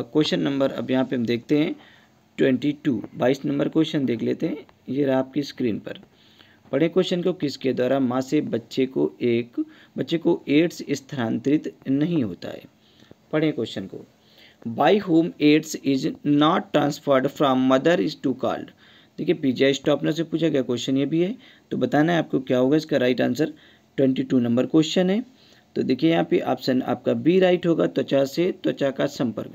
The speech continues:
ठीक है। जो यहाँ पे ये एड्स की बात की जा रही है कि किसके द्वारा माँ से बच्चे को एड्स स्थानांतरित नहीं होता है। देखिए, स्तनपान कराने से एड्स स्थानांतरित हो जाता है, अपरा और ये सभी हो सकते हैं, but ये जो आपका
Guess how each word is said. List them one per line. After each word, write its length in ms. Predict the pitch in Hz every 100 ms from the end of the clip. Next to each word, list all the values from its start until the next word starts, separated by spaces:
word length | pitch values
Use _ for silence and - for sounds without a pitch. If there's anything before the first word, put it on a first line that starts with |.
| -
ठीक 160 | -
है। 160 | - - _ - - - -
जो 100 | -
यहाँ 120 | 180 190
पे 220 | 196 196
ये 300 | 202 - 160
एड्स 180 | 185 -
की 120 | 165
बात 260 | 135 127 127
की 120 | 123
जा 120 | 117
रही 80 | 120
है 60 |
कि 140 | - -
किसके 320 | 147 - 156
द्वारा 240 | 143 143
माँ 180 | 135 123
से 160 | 131 160
बच्चे 340 | 127 117 135
को 240 | 131 156 -
एड्स 300 | 135 143 - - - - - 156
स्थानांतरित 580 | 151 175 165 165 185
नहीं 160 | 180 185
होता 200 | 131 117
है। 100 | 117 - - -
देखिए, 280 | 170 180 208 147
स्तनपान 540 | - 185 190 190 190
कराने 320 | 185 156 160
से 140 | 160 180
एड्स 380 | 156 151 156
स्थानांतरित 440 | 160 160 139 143 160
हो 80 | 151
जाता 220 | 151 165
है, 80 | -
अपरा 340 | 127 - 139
और 380 | 143 147 156 - - - -
ये 60 | 196
सभी 240 | 208 226
हो 100 | 214
सकते 260 | 180 180 185
हैं, 120 | 175
but 220 | 190 175
ये 60 | 151
जो 120 | 165
आपका 480 | 147 - - 180